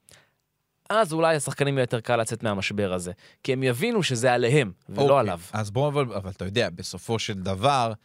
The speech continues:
Speaker 2: יש, אה, יש כמה פרמטרים שחייבים להתייחס אליהם, שהם מעל המאמן והשחקנים. זה התוצאות.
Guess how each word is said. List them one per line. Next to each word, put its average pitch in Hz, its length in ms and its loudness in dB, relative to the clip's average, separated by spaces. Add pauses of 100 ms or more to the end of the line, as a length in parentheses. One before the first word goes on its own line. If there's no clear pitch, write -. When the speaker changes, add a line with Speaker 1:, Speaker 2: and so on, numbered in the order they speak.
(560)
Speaker 2:
יש, - 440 -4
אה, 101 720 -2
יש 107 120 -6
כמה 107 380 -2
פרמטרים 104 480 -4
שחייבים 104 540 -6
להתייחס 101 540 -6
אליהם, 113 140 -2
שהם 117 300 -2
מעל 143 320 0
המאמן 147 360 -2
והשחקנים. 110 720 -4 (420)
זה 104 180 -8
התוצאות. 165 680 0